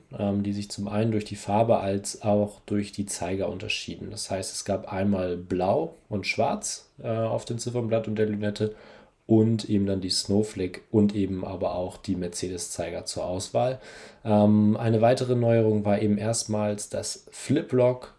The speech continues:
im Oyster-Armband. Das heißt, man hat eben, ja, eine Schnellerweiterung des Armbandes, worüber oder wodurch dann eben das Armband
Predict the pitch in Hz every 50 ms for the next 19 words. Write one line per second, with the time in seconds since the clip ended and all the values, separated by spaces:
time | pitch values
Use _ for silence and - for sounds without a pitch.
0 | _ _ 175 143 117 107 107 101 95 95 92 92 - _ _ _ _ _ _ _
1 | _ 104 117 131 - - 120 117 107 107 107 107 107 104 101 101 104 101 98 -
2 | - - 101 101 - - 107 98 95 95 98 - - - 104 92 95 95 - -
3 | - - - - _ _ 101 95 92 98 101 101 101 - - - - 107 110 117
4 | 123 127 127 - - - 110 101 104 101 98 110 117 117 - 107 104 107 107 107
5 | 107 107 104 101 101 95 - - - - 110 113 127 131 120 117 107 110 107 107
6 | 107 - - - - 107 95 95 95 92 98 101 104 101 98 98 95 95 98 101
7 | 104 98 95 92 98 95 90 - 104 104 107 104 - 95 90 92 101 101 95 98
8 | 95 92 - - - - 95 92 98 98 95 95 92